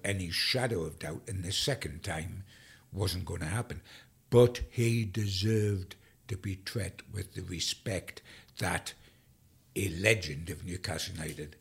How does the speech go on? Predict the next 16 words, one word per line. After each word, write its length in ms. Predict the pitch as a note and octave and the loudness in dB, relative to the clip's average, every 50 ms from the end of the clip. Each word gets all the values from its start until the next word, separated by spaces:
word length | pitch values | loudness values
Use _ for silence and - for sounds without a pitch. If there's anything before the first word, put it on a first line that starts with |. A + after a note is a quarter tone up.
| - - - - - - - - - - - - - - - - - | -20 -20 -20 -20 -20 -20 -20 -20 -20 -20 -20 -20 -20 -20 -20 -4 2
ought 220 | - F#2 F2+ - | 4 4 4 4
to 80 | - F#2+ | 0 -4
be 120 | - D2 C#2+ | -6 -8 -8
treated. 340 | - - - - - - - - - - - - - | -8 -8 -8 -8 -10 -12 -14 -14 -18 -20 -20 -12 -6
But 200 | - - D#2 - - - - - - - | -4 -4 -4 -4 -8 -20 -20 -18 -10 -8
he 120 | F#2 F#2+ | -6 -4
wasn't 460 | F#2 F#2+ A2 B2 G#2+ B2 A2 F#2+ - | 0 2 4 4 4 2 0 -2 -4
treated 280 | - - G2 G2 - - | -2 -2 -2 -2 -2 -4
that 220 | G2+ G2 - - | -6 -6 -6 -6
way. 280 | - F#2 F#2 D#2+ D#2+ - - - - - - - - | -6 -6 -4 -6 -6 -12 -16 -20 -20 -20 -20 -14 -8
Alan 200 | - F#2+ G2 - | -6 -4 -4 -2
Shearer 360 | - - - C3+ C#3 C3+ C3 G#2+ | -2 0 4 4 6 6 6 4
wasn't 380 | G2 G2 F#2+ F#2+ F2+ F2+ - | 2 0 -2 -4 -4 -8 -8
treated 260 | - F#2 F2+ F#2 - - | -8 -8 -8 -8 -10 -12
that 200 | F2+ F2+ - - | -14 -14 -14 -12
way. 220 | - F2 F#2 F2 | -12 -10 -10 -12